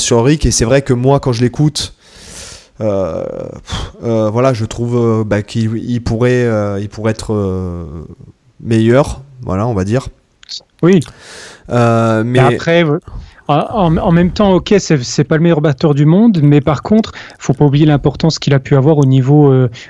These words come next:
Speaker 2: au niveau songwriting aussi dans le groupe.
Speaker 1: Coordination
Speaker 2: Parce que, mine de,
Speaker 1: et visionnaire.
Speaker 2: mine de rien. Alors, c'est, moi, c'est ça qui me fait marrer, c'est que chez Metallica,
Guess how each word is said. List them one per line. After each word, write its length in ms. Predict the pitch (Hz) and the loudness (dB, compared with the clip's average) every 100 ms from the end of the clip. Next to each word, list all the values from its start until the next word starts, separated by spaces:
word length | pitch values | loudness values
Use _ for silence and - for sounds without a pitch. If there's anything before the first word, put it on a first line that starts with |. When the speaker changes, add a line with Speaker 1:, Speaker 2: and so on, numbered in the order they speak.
| - | -2
Speaker 2:
au 100 | 131 | 2
niveau 260 | 131 131 135 | 4 4 2
songwriting 680 | - 135 139 139 135 165 151 | 2 2 4 2 2 2 2
aussi 220 | 131 156 | 2 2
dans 120 | 143 | 2
le 60 | 131 | 4
groupe. 280 | 160 240 - - | 4 2 -4 -10
Speaker 1:
Coordination 680 | - 117 120 123 117 - 160 | 0 0 2 0 0 2 4
Speaker 2:
Parce 100 | 175 | 4
que, 60 | 180 | 6
mine 100 | 185 | 6
de, 60 | - | 4
Speaker 1:
et 40 | |
visionnaire. 480 | 131 131 160 202 190 | 4 4 4 4 4
Speaker 2:
mine 80 | 220 | 4
de 40 | |
rien. 100 | 185 - - _ _ | 2 -4 -14 _ _
Alors, 200 | 147 - | 0 0
c'est, 320 | 202 - 226 202 | 0 0 2 4
moi, 140 | 202 | 2
c'est 120 | 202 | 2
ça 120 | - 202 | 0 2
qui 100 | 190 | 2
me 40 | |
fait 160 | - 170 | 2 2
marrer, 260 | 170 190 | 2 0
c'est 160 | - 156 | 0 -2
que 160 | 175 196 | -2 -2
chez 180 | - 170 | 0 2
Metallica, 560 | 180 185 175 - 190 | 2 2 2 2 0